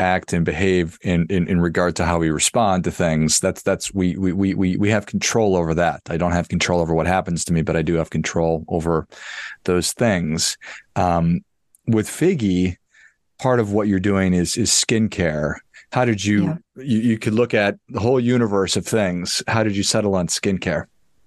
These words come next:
Speaker 2: I needed to create something. When I stepped away from my human rights consultancy, I wanted to make sure that I was still challenging myself, um, to learn something new, to do something integrati-,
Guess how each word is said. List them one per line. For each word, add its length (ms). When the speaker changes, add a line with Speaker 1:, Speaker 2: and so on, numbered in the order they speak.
Speaker 2:
I 120
needed 380
to 80
create 460
something. 760
When 140
I 80
stepped 300
away 380
from 580
my 240
human 320
rights 220
consultancy, 760
I 80
wanted 240
to 60
make 140
sure 240
that 100
I 80
was 160
still 240
challenging 600
myself, 760
um, 360
to 140
learn 260
something 420
new, 240
to 120
do 200
something 720
integrati-, 720